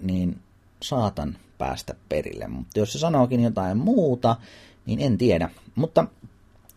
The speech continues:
luulen, että ranskan matkan jälkeen kerron teille, että miten tämä minä,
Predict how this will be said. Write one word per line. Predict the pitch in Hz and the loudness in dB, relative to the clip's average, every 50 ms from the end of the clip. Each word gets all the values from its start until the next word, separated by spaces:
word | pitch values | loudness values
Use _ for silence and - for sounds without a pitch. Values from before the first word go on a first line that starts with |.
| - - - | -8 -2 0
luulen, | 214 269 202 147 123 123 | 2 4 6 6 6 4
että | 127 127 - - 139 - - - - - - - - - - | 4 2 2 0 0 0 -2 -16 -20 -20 -20 -20 -20 -12 -8
ranskan | - - - 220 - - - 143 | -4 0 0 0 0 0 0 2
matkan | 135 131 - - - 135 139 | 2 0 0 4 4 6 6
jälkeen | 143 143 143 - 143 131 143 - | 6 6 4 2 -2 -2 0 2
kerron | - 202 190 - 120 110 104 104 | 4 4 6 6 4 4 4 4
teille, | 123 120 117 107 92 82 73 | 4 4 4 4 4 2 0
että | - - - - - - | -2 -4 -6 -6 -6 -2
miten | 95 110 123 - 117 95 90 | -2 -2 0 0 -2 -2 -2
tämä | 87 87 90 87 | -2 -2 -2 0
minä, | 87 87 87 87 90 | 0 0 0 0 -2